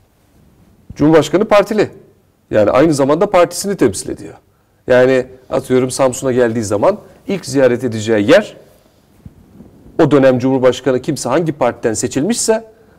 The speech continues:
il başkanını ziyaret edecek. Kimse Samsun valisini ziyaret etmedi diye kızacak durumu yok.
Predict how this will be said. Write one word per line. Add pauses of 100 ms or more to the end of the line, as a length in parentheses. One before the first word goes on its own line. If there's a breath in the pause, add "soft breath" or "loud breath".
(160 soft breath)
il
başkanını
ziyaret
edecek. (640)
Kimse
Samsun
valisini
ziyaret
etmedi
diye (320 soft breath)
kızacak
durumu
yok.